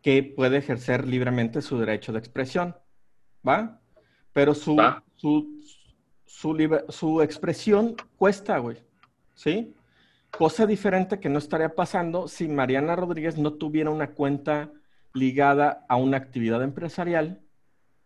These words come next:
Speaker 1: ¿sí? O sea, si, si ella tuviera una cuenta personal y desde eso hubiera posteado, el ine dice,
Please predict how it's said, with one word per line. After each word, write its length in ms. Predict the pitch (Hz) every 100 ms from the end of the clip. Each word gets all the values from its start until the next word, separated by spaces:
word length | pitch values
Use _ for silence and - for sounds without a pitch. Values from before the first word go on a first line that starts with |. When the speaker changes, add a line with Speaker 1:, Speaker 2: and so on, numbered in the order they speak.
| _ _ _ _ _ _ _
Speaker 1:
¿sí? 440 | - 143 180 - _ _
O 40 | -
sea, 120 | 131
si, 280 | 127 143 143
si 160 | -
ella 180 | 160 214
tuviera 220 | 196 175
una 180 | 196 185
cuenta 400 | 180 165 190 -
personal 680 | 147 131 - 131 131 117 - - _ -
y 140 | 135
desde 260 | 131 131 165
eso 180 | 165 190
hubiera 280 | 175 175
posteado, 640 | 185 175 - 175 170 196 -
el 160 | 135
ine 240 | 139 147 139
dice, 380 | 147 - 147